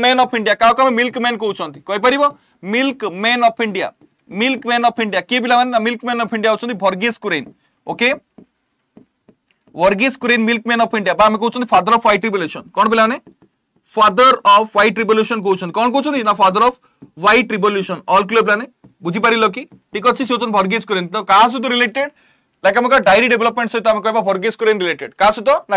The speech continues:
ଡାଏରୀ ଡେଭଲପମେଣ୍ଟ ସହିତ ଯଦି କହିବା ଭର୍ଗିସ କୁରିଏନ ରିଲେଟେଡ। ଅଲ କ୍ଲିୟର କି? ବୁଝିପାରିଲ? ଚାଲ, ଭେରି ଗୁଡ, ବହୁତ ବଢିଆ। ତ ଭର୍ଗିସ କୁରିଏନ କାହା ସହିତ ରିଲେଟେଡ? ଲାଇକ, ଆମେ କହିବା ଡାଏରୀ ଡେଭଲପମେଣ୍ଟ ସହିତ ରିଲେଟେଡ। ସେ ହଉଛନ୍ତି ଫାଦର ଅଫ ହ୍ୱାଇଟ ରିଭଲ୍ୟୁସନ ପିଲାମାନେ। ମିଲ୍କ ପ୍ରଡକ୍ସନ ରେ କୋଉ କଣ୍ଟ୍ରି ଏକ ନମ୍ବର ଅଛି? ମିଲ୍କ ପ୍ରଡକ୍ସନ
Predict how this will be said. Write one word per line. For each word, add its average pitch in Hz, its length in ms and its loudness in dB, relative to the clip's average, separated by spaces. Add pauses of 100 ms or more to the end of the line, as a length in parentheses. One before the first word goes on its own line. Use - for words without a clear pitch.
ଡାଏରୀ 214 240 4
ଡେଭଲପମେଣ୍ଟ 233 400 -2
ସହିତ 220 160 -6
ଯଦି 196 160 -10
କହିବା 220 180 -2
ଭର୍ଗିସ 196 300 -4
କୁରିଏନ 214 220 0
ରିଲେଟେଡ। 156 260 -8 (400)
ଅଲ 202 160 2
କ୍ଲିୟର 233 240 0
କି? 262 120 -8 (340)
ବୁଝିପାରିଲ? 226 380 0 (120)
ଚାଲ, 220 160 0
ଭେରି 214 160 2
ଗୁଡ, 220 160 -4
ବହୁତ 208 180 0
ବଢିଆ। 208 140 2 (360)
ତ - 20 -2 (120)
ଭର୍ଗିସ 226 380 0
କୁରିଏନ 247 220 -2 (140)
କାହା 208 140 6
ସହିତ 240 180 -2
ରିଲେଟେଡ? 240 360 -2
ଲାଇକ, 214 160 -8
ଆମେ 214 80 -4
କହିବା 220 180 -2
ଡାଏରୀ 202 220 2
ଡେଭଲପମେଣ୍ଟ 220 360 0
ସହିତ 226 140 -8
ରିଲେଟେଡ। 208 360 -4
ସେ - 80 -12
ହଉଛନ୍ତି 214 260 -6
ଫାଦର 185 240 2
ଅଫ 220 80 -6
ହ୍ୱାଇଟ 202 220 0
ରିଭଲ୍ୟୁସନ 185 340 -6
ପିଲାମାନେ। 147 220 -10 (300)
ମିଲ୍କ 233 340 -2
ପ୍ରଡକ୍ସନ 233 340 0
ରେ 254 160 -4
କୋଉ 262 160 0
କଣ୍ଟ୍ରି 254 240 0
ଏକ - 120 -8
ନମ୍ବର 226 200 0
ଅଛି? - 140 -12
ମିଲ୍କ 247 180 0
ପ୍ରଡକ୍ସନ 233 300 0